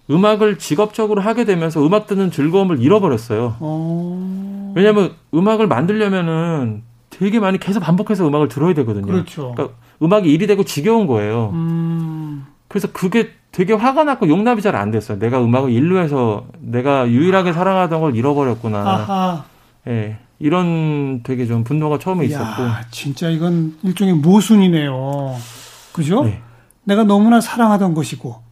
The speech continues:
Speaker 2: 운명처럼 그게 일이 돼버렸는데, 그러다 보니 일이 되고 나니 내 사랑마저 놓쳐버렸다.
Speaker 1: 네, 그래서 제가 시-, 이천십칠 년에 음악 그만두고 나서
Speaker 2: 어.
Speaker 1: 그게 좀 음악을 하지 않고 쉬면은 다시 회복이 될까 했는데
Speaker 2: 안 돼요?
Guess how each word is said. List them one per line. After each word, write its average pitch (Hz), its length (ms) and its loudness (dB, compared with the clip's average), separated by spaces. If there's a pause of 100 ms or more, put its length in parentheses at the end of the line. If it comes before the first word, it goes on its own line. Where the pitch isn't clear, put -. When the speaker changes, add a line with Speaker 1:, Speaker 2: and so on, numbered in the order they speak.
(260)
Speaker 2:
운명처럼 240 600 6
그게 180 140 2
일이 196 300 6
돼버렸는데, 151 720 2 (460)
그러다 294 300 4
보니 240 400 2 (100)
일이 247 260 6
되고 254 260 2
나니 254 240 4
내 233 120 8
사랑마저 294 560 4
놓쳐버렸다. 180 720 0 (720)
Speaker 1:
네, 110 220 0
그래서 185 220 -4
제가 180 240 -2 (120)
시-, - 300 -18
이천십칠 160 600 -2
년에 202 180 2
음악 175 200 2
그만두고 175 440 -2
나서 127 520 2
Speaker 2:
어. 123 480 -6 (100)
Speaker 1:
그게 156 260 -2
좀 139 460 -2 (360)
음악을 165 340 0
하지 202 180 -2
않고 208 180 -2
쉬면은 240 420 0
다시 156 240 -4
회복이 226 300 -2
될까 170 300 -2
했는데 170 520 -2 (320)
Speaker 2:
안 160 200 2
돼요? 127 240 -6